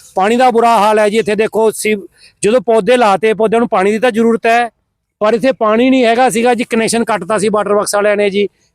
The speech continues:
ਕੋਈ ਨਹੀਂ। ਅਸੀਂ ਆਪਦੇ ਲੈਵਲ ਤੇ ਪੱਚੀ ਹਜ਼ਾਰ ਰੁਪਇਆ ਇੱਥੇ ਖਰਚ ਕਰਕੇ ਪਾਣੀ ਦੇ ਪੱਚੀ ਤੀਹ ਜਿਹੜੀਆਂ ਟੂਟੀਆਂ ਲੱਗੀਆਂ ਹੋਈਆਂ ਨੇ ਸਾਰੀਆਂ ਚਾਲੂ ਕਰਾਈਆਂ, ਨਵੀਆਂ ਵੀ ਲਵਾਈਆਂ ਜੀ। ਉਸ ਤੋਂ ਬਾਅਦ ਅਸੀਂ ਸਾਰੀ ਸਫਾਈ ਕਰਾਈ, ਤਿੰਨ ਤਿੰਨ ਫੁੱਟ ਚ ਘਾਹ ਹੋ ਚੁੱਕਿਆ ਸੀ ਇੱਥੇ ਜੀ।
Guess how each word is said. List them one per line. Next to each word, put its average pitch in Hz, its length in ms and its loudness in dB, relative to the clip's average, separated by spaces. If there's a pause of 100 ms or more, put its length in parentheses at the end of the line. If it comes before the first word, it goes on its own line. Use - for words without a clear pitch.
ਕੋਈ 208 220 2
ਨਹੀਂ। 160 160 -2 (340)
ਅਸੀਂ 220 160 0
ਆਪਦੇ 226 280 2
ਲੈਵਲ 220 300 2
ਤੇ 240 120 0
ਪੱਚੀ 240 340 -2
ਹਜ਼ਾਰ 247 260 2
ਰੁਪਇਆ 220 480 -2
ਇੱਥੇ 220 260 -4
ਖਰਚ 190 260 -4
ਕਰਕੇ 202 520 -2 (360)
ਪਾਣੀ 196 260 0
ਦੇ 220 140 2
ਪੱਚੀ 214 380 -2
ਤੀਹ 226 240 -2
ਜਿਹੜੀਆਂ 233 220 0
ਟੂਟੀਆਂ 214 320 0
ਲੱਗੀਆਂ 196 280 0
ਹੋਈਆਂ 202 180 0
ਨੇ 208 100 0
ਸਾਰੀਆਂ 190 300 -2
ਚਾਲੂ 180 300 -2
ਕਰਾਈਆਂ, 202 380 -2
ਨਵੀਆਂ 180 320 0
ਵੀ 208 80 2
ਲਵਾਈਆਂ 127 400 -2
ਜੀ। 117 100 -14 (520)
ਉਸ 214 180 2
ਤੋਂ 240 120 0
ਬਾਅਦ 240 200 2
ਅਸੀਂ 220 100 -2
ਸਾਰੀ 240 200 0
ਸਫਾਈ 214 300 -2
ਕਰਾਈ, 220 220 0
ਤਿੰਨ 226 180 -4
ਤਿੰਨ 240 180 -2
ਫੁੱਟ 214 220 -2
ਚ 226 140 -4 (140)
ਘਾਹ 226 160 2
ਹੋ 175 160 0
ਚੁੱਕਿਆ 165 340 -6
ਸੀ 196 140 -2
ਇੱਥੇ 208 260 -2
ਜੀ। 220 200 -2